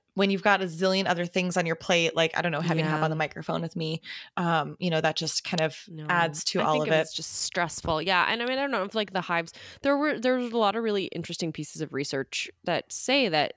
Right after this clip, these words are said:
Speaker 2: n-, I mean, now, before it didn't, but now that, um, skin conditions, rashes, and hives are a symptom of, of covid. So when
Speaker 1: Mm-hmm.
Speaker 2: I first got hives, which is January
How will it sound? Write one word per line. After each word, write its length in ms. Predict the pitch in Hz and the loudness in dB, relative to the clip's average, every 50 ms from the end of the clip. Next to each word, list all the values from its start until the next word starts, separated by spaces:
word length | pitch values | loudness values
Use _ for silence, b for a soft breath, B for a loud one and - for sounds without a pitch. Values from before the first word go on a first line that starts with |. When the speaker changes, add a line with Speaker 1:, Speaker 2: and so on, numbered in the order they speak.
| _ _ _ _ _ _ _ _ _ _ _ - - | _ _ _ _ _ _ _ _ _ _ _ -12 -10
Speaker 2:
n-, 140 | 185 180 - - | -10 -8 -6 -4
I 120 | 165 170 | -4 -2
mean, 200 | 175 160 156 156 | -2 -2 -2 0
now, 420 | 156 156 151 139 139 139 151 170 165 151 - - - - - | 0 0 0 0 0 -2 -2 -4 -6 -10 -18 -20 -20 -16 -10
before 600 | 156 165 151 - - 180 165 147 143 139 160 - - | -8 -8 -8 -4 -2 0 0 2 2 0 0 -2 -2
it 200 | - 156 - - | -4 -6 -6 -4
didn't, 300 | 139 160 156 - 170 165 | -4 -4 -4 -4 -6 -10
but 140 | - 117 - | -10 -8 -6
now 320 | 156 170 180 185 165 147 143 | -4 -2 -2 0 0 0 -2
that, 240 | 143 143 - _ B B B B B B B - | -4 -6 -8 _ B B B B B B B -4
um, 400 | 170 156 147 143 139 135 - - - - | -2 -2 -2 -2 -4 -6 -10 -12 -14 -12
skin 540 | - - - - 226 214 190 190 185 185 | -10 -10 -6 -2 -2 0 0 0 -2 -2
conditions, 640 | 185 - 190 175 170 170 170 - - 170 165 165 156 156 | -2 -4 -4 -2 -2 -2 -2 -2 -2 -4 -4 -4 -4 -4
rashes, 500 | 165 151 156 160 - - 160 156 160 151 | -2 -2 -2 -2 -2 -2 -2 -2 -2 -2
and 100 | 151 147 | -6 -6
hives 600 | 151 185 254 311 269 180 170 170 170 180 175 - - - | -2 0 0 2 2 2 2 0 0 -2 -6 -8 -4 -2
are 340 | - 170 165 156 160 160 135 | 0 2 2 2 2 2 0
a 280 | - 156 165 156 151 156 | 0 0 0 0 0 -2
symptom 760 | - - - - 240 269 254 - 190 160 147 147 151 160 156 - | -4 -8 -4 -2 -2 -2 -2 0 0 2 2 0 -2 -4 -6 -4
of, 420 | - 156 147 147 139 147 - - - | -2 -2 -2 -2 -4 -6 -14 -18 -16
of 180 | - 147 - - | -16 -16 -12 -8
covid. 520 | - - 208 285 247 147 127 127 147 170 - B B B B B | -4 -4 -2 -2 -2 -2 0 0 -2 -2 -6 B B B B B
So 60 | B 196 | B 0
when 220 | 190 170 180 185 | 0 2 2 0
Speaker 1:
Mm-hmm. 280 | 175 - 190 214 185 160 | 2 2 4 4 4 2
Speaker 2:
I 120 | 107 - | 0 -4
first 540 | - - - 226 269 381 - - - - - | -6 -2 0 2 2 2 0 -4 -8 -4 -2
got 200 | 185 156 143 160 | 0 0 0 0
hives, 400 | 156 135 123 117 143 190 180 - | -2 -2 0 0 -2 -4 -6 -8
which 140 | 165 - 165 | -10 -8 -8
is 120 | 151 143 | -8 -8
January 840 | - - - 165 165 175 180 180 170 160 156 147 151 156 160 160 156 | -6 -4 0 0 0 0 0 -2 -2 -2 0 0 0 -2 -2 -4 -8